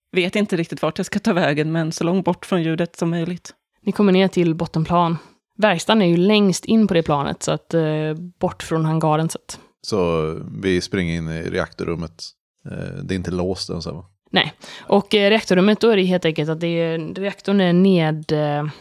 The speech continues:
Speaker 2: reaktorn är nedsänkt i, eh, ett, eh, område liksom i mitten av det här rummet.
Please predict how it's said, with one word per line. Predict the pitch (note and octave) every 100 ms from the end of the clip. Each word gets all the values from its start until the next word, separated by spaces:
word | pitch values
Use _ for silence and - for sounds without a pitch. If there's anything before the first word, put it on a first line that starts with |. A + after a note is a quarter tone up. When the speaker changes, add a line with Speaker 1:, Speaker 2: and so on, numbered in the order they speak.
| _ _
Speaker 2:
reaktorn | E3+ F#3 - G3+
är | F#3
nedsänkt | G3+ E3 D3 - G3 F#3+ -
i, | E3+ E3+ D#3+
eh, | D#3+ D#3 D3+ D3+ _ - E3
ett, | - -
eh, | D#3 D3+ D3+ D3+ - - - G#2
område | E3 D3+ D3+ D#3
liksom | D3+ D#3+
i |
mitten | D#3+ F#3+ - _ - F#3+ G3
av | E3+
det | E3+
här | E3
rummet. | D3+ D#3+ - - -